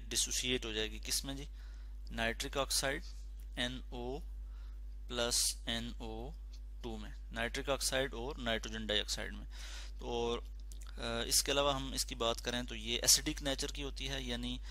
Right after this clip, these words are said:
अगर हम इसको किसी alkali के साथ react करवाएं तो ये इस, ये क्या बनाती है, नाइट-, nitrites बनाती है। जैसे यहाँ पे मैं reaction देख लेता हूँ।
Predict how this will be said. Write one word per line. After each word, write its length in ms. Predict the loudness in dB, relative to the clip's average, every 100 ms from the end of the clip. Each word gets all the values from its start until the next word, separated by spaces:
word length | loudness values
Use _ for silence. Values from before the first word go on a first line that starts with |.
| -8 -6 -4
अगर 180 | -2
हम 100 | 2
इसको 240 | 2 2 -2
किसी 300 | -2 0 0
alkali 360 | 0 0 0
के 100 | 4
साथ 180 | 4 4 2
react 260 | 0 0 -2
करवाएं 360 | -4 -2 -4
तो 100 | -4
ये 280 | -6 -2 0
इस, 480 | -2 -4 -2 0 0
ये 160 | -4 -4
क्या 180 | 0 2
बनाती 320 | 2 -2 -2
है, 60 | -2
नाइट-, 480 | 0 0 -2 -2
nitrites 560 | 0 4 8 10 8 6
बनाती 360 | 2 -4 -4 -4
है। 80 |
जैसे 320 | 0 0 0 -4 -6 -6 -8 -6
यहाँ 140 | -6 -4
पे 300 | 0 0 0
मैं 200 | 0 -2
reaction 360 | 0 -2 -2 -2
देख 160 | -2
लेता 280 | -2 -4 -4
हूँ। 120 | -6